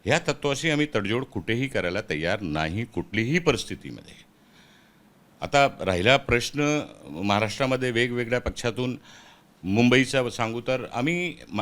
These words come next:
हा महानगरपालिकाच्या किंवा नगरपालिकाच्या, नगरपंचायतीच्या जे निवडणुका असतो ते कार्यकर्त्यांचा असतो.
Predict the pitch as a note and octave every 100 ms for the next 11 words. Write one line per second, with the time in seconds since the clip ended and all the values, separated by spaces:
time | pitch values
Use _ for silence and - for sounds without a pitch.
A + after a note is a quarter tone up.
0 | - - D3 D#3 D3 D#3 D3+ C#3 C#3 C#3+
1 | D3 C#3+ D3 - C#3+ C#3+ B2+ C3+ C3+ C3+
2 | C3 C3+ C3+ C3 A#2+ C3 C3+ C3 B2+ C3
3 | C3 B2+ B2+ A#2 G#2+ A2 B2+ A2+ B2+ A#2+
4 | - G#2+ G2 A2 G#2 A2 F#2+ D#2+ C2+ -
5 | -